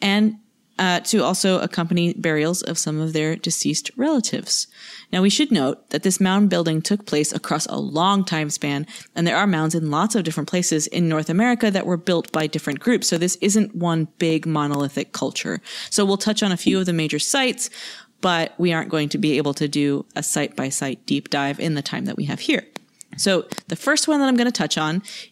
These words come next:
is, and these are largely in chronological order, earliest to latest. The first one I'm gonna touch on, am I gonna?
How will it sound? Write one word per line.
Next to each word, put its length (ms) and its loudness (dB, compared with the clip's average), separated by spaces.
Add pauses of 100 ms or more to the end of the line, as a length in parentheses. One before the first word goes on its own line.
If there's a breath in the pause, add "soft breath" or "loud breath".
(140)
is, 260 4
and 240 4
these 160 6
are 280 4
largely 600 2
in 140 2
chronological 720 -2
order, 420 -2
earliest 480 -2
to 100 -4
latest. 420 -4 (400 loud breath)
The 60 -2
first 200 4
one 100 4
I'm 120 6
gonna 180 4
touch 240 0
on, 320 4 (500)
am 180 2
I 60 2
gonna? 300 0